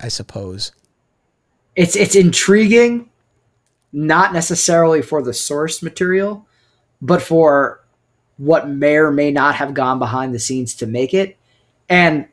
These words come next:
Speaker 2: like we said, where it fits into the overall mythology and kind of timeline as we know it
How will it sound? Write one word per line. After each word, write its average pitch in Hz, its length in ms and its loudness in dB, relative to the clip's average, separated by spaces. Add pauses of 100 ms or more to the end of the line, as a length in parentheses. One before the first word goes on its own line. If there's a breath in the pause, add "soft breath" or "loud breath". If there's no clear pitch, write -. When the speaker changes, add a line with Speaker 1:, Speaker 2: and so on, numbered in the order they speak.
(180)
Speaker 2:
like 151 260 0
we 151 80 2
said, 156 220 2
where 151 400 4
it 147 160 -2
fits - 340 -2
into 131 440 -2
the 139 160 -2
overall 131 540 0
mythology 127 760 0
and 120 120 -6
kind 127 200 -8
of 110 160 -8
timeline 123 640 -2
as 123 240 -4
we 143 220 -2
know 120 260 0
it - 160 -6